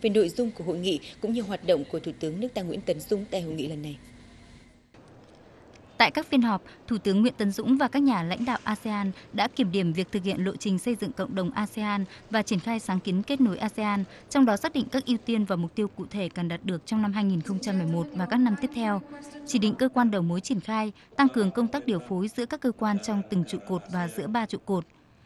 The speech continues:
Speaker 2: Các nhà lãnh đạo nhất trí coi triển khai kế hoạch tổng thể về kết nối asean là một trong các ưu tiên hàng đầu hiện nay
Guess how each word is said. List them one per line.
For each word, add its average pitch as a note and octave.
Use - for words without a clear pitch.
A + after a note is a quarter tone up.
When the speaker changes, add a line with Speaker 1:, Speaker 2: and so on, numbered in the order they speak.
Speaker 2:
Các D#4+
nhà B3
lãnh G3
đạo C4+
nhất C4+
trí G3+
coi A#3+
triển G#3
khai G#3
kế G3
hoạch B3
tổng D#3+
thể F#3
về E3+
kết C4+
nối G3
asean G#3+
là A#3
một G#3
trong A#3+
các C4
ưu A#3+
tiên A3
hàng F#3+
đầu E3+
hiện F#3+
nay G#3